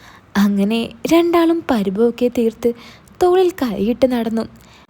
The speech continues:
"പെങ്ങളെ കെട്ടിയ ശ്രീധനത്തുക തരുമോ അളിയാ" എന്ന പാട്ട് പോലെ അവർ രണ്ടുപേരും നടന്നു. അങ്ങനെ വീടെത്താൻ നേരം കിച്ചു പറഞ്ഞു. "ആ, പിന്നെ ഇതൊന്നും ചെന്ന് അവിടെ വിളമ്പാൻ നിൽക്കണ്ട."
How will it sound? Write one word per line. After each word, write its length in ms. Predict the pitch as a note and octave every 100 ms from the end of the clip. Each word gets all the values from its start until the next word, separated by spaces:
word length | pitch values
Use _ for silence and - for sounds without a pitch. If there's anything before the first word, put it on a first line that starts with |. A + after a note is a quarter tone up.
| _ _
"പെങ്ങളെ 440 | - E4+ F4 F#4
കെട്ടിയ 320 | F4+ D#4+ C#4 D4+
ശ്രീധനത്തുക 720 | D4 B3 G3+ A3 A#3+ - A#3+
തരുമോ 440 | B3 A#3+ G3+ G3+ A#3+
അളിയാ" 240 | A#3+ A#3+
എന്ന 140 | A#3+ A#3+
പാട്ട് 440 | A#3 A3 G3 F#3+
പോലെ 260 | B3+ B3 A#3 A3+ - -
അവർ 180 | E4+ F4+
രണ്ടുപേരും 600 | C#4+ G#3 G3 A#3 B3+ B3
നടന്നു. 360 | B3+ A#3 A3 A3 - - - - - - -
അങ്ങനെ 420 | G#3 F#3+ F#3+ G#3+ A3 - G3
വീടെത്താൻ 580 | G3+ F#3+ G3+ A3+ A#3 A#3
നേരം 240 | A#3 A#3 - -
കിച്ചു 300 | E4+ - F#4+
പറഞ്ഞു. 460 | B3+ G3 G3+ A3 - - - - - - - _ _
"ആ, 120 | G#3 G3+ A#3 - -
പിന്നെ 400 | G#3 F#3 G#3+ B3+ G#3+ - - - -
ഇതൊന്നും 400 | G#3 G3+ F#3 G#3
ചെന്ന് 320 | A3+ B3 B3 B3 - - -
അവിടെ 280 | F4+ F#4 G4
വിളമ്പാൻ 500 | D4+ A3 F#3+ F#3+ B3
നിൽക്കണ്ട." 380 | C4 A#3+ A#3+ A3+